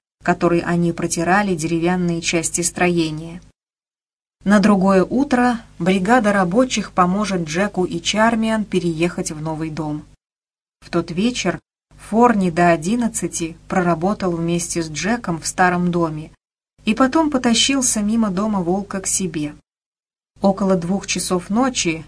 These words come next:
его разбудил фермер-сосед, ворвавшийся с криком: «Форни, горит! Дом Волка горит!»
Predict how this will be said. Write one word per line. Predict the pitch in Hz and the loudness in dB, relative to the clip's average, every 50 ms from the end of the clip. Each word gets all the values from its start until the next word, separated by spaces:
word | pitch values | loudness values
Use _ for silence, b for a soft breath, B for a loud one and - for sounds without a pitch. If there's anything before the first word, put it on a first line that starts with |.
| - - | -18 -12
его | - 170 160 185 190 202 220 208 | -10 -6 -2 -2 0 0 2 0
разбудил | 202 185 175 170 185 180 170 202 208 196 | 0 0 0 0 0 2 2 0 -2 -2
фермер-сосед, | 180 - 190 190 190 185 180 185 185 - - 202 196 - - 196 180 165 - - _ _ _ _ _ - | -4 0 0 0 2 2 0 0 0 0 0 0 0 -2 0 0 0 -2 -2 -6 _ _ _ _ _ -4
ворвавшийся | 175 180 185 190 170 175 175 170 - - 180 170 - 185 175 | -2 -2 0 0 2 2 2 0 0 -4 -4 -4 -2 -2 -2
с | - | -2
криком: | - - 185 180 170 - - 156 156 175 - - - - - | -2 0 0 0 0 -2 -8 -10 -12 -12 -14 -18 -18 -6 2
«Форни, | 254 285 302 277 240 202 190 180 175 | 4 6 6 6 6 4 2 2 4
горит! | 175 214 262 285 285 233 170 - - _ _ _ _ _ - | 4 4 6 6 6 4 4 0 -6 _ _ _ _ _ 0
Дом | 185 240 285 302 269 240 | 4 6 6 6 6 6
Волка | 220 277 311 294 233 - - 180 175 | 6 6 6 6 6 4 4 2 2
горит!» | 170 185 202 202 196 165 135 - - | 4 4 4 4 2 -2 -4 -6 -16